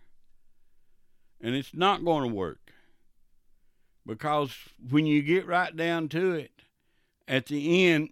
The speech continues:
<clears throat> when the Lord, when God looks over at Jesus and tells him to go get my people, mm, no sin's going to enter into heaven. So there you go.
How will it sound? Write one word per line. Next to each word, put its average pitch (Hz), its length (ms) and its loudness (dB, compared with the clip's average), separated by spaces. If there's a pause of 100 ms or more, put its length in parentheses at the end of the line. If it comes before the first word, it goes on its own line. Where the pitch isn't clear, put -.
<clears throat> 160 560 2
when 127 240 -2
the 127 80 -2
Lord, 165 420 2 (140)
when 131 220 0
God 170 320 2
looks 170 280 -4
over 160 180 -2
at 139 100 -10
Jesus 147 540 -6
and 113 160 -14
tells 156 340 -4
him 160 300 -6 (560)
to 110 80 -4
go 156 220 6
get 156 180 0
my 151 220 0
people, 143 580 -6 (2000)
mm, 131 460 2 (920)
no 143 280 2
sin's 190 420 2
going 160 300 0
to 165 100 2
enter 165 180 0
into 170 240 0
heaven. 170 540 -2 (1160)
So 127 440 -2 (320)
there 127 240 0
you 143 180 0
go. 156 420 0